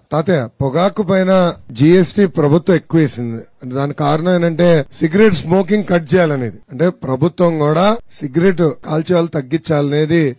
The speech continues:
ఒక లక్ష్యంగా పెట్టుకుంది. అది అందరు తెలిసిన విషయమే. ఎందుకంటే క్యాన్సర్ వస్తుందనే దానికి కొంచెం స్టడీస్ కూడా చెప్తాం జరిగింది. So దాని వల్ల జీఎస్టీ పెంచడం జరిగింది. ఇన్సూరెన్స్ కూడా ఒకసారి నేను కనుక్కుంటా,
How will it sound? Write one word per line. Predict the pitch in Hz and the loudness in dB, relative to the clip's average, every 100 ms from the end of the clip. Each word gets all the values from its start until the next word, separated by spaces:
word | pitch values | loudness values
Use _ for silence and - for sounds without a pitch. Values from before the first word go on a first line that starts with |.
| _ - | _ -8
ఒక | 135 135 | -6 -6
లక్ష్యంగా | - 175 170 156 | -6 -10 -6 -4
పెట్టుకుంది. | 127 - 127 104 - 120 | -6 -6 -12 -12 -16 -16
అది | 110 | -12
అందరు | 117 156 - | -8 -8 -6
తెలిసిన | 147 123 135 120 | -10 -8 -8 -10
విషయమే. | - 110 104 - - | -12 -16 -18 -16 -8
ఎందుకంటే | 143 175 170 175 139 - _ | -2 -2 0 0 -2 -6 _
క్యాన్సర్ | 143 165 175 190 170 | -6 -4 -2 -2 -2
వస్తుందనే | - 175 160 160 156 | -2 -6 -4 -4 -4
దానికి | 156 | -4
కొంచెం | 147 139 123 - _ - | -4 -4 -6 -8 _ -14
స్టడీస్ | 131 143 147 139 | -6 -4 -4 -4
కూడా | 135 | -6
చెప్తాం | 123 - 135 110 | -8 -10 -8 -6
జరిగింది. | 113 123 113 113 - | -4 -4 -6 -10 -12
So | - 120 135 | -16 -10 -4
దాని | 151 175 | -4 0
వల్ల | 165 185 196 160 - 131 | 0 2 2 0 -6 -2
జీఎస్టీ | 156 165 - 196 | 0 0 -4 -6
పెంచడం | 160 151 - 175 139 | -6 -8 -8 -8 -8
జరిగింది. | 117 113 107 82 _ 143 | -8 -8 -10 -14 _ -4
ఇన్సూరెన్స్ | 175 - 240 220 214 180 | -4 -4 -2 -2 -2 -2
కూడా | 180 175 151 - - | 0 2 -2 -6 -16
ఒకసారి | - 180 180 | -8 -6 -4
నేను | 170 143 | -6 -6
కనుక్కుంటా, | 156 - 143 | -6 -8 -14